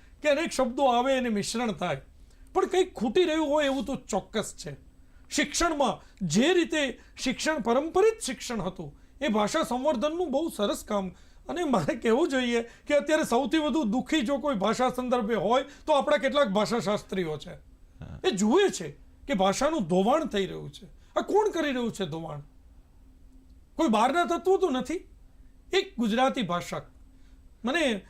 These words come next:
Speaker 1: અચાનક આમ દેશનું નામ ભૂલાઈ ગયું છે, પણ સાઇબિરિયા કે એની આસપાસના એક દેશની એક સૌથી મોટી ગાળ કઈ છે એ આસપાસ ખબર છે કે તું તારી માતૃભાષા ભૂલી જા.
Speaker 2: ઓહ.
Speaker 1: અને એ તો બહુ જ ખોટું લાગે છે ત્યાંના લોકોને. છેલ્લી ગાળ એ છે.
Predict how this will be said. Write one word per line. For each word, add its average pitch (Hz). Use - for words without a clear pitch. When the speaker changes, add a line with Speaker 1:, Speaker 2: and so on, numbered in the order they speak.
Speaker 1:
અચાનક 302
આમ 240
દેશનું 247
નામ 330
ભૂલાઈ 285
ગયું 247
છે, 302
પણ 349
સાઇબિરિયા 277
કે 349
એની 262
આસપાસના 277
એક 262
દેશની 262
એક 226
સૌથી 254
મોટી 285
ગાળ 214
કઈ 349
છે 277
એ -
આસપાસ 262
ખબર 320
છે 233
કે 285
તું 339
તારી 311
માતૃભાષા 247
ભૂલી 160
જા. -
Speaker 2:
ઓહ. 92
Speaker 1:
અને 294
એ 254
તો 381
બહુ 233
જ 403
ખોટું 370
લાગે 294
છે 233
ત્યાંના 240
લોકોને. 190
છેલ્લી 415
ગાળ 240
એ 180
છે. -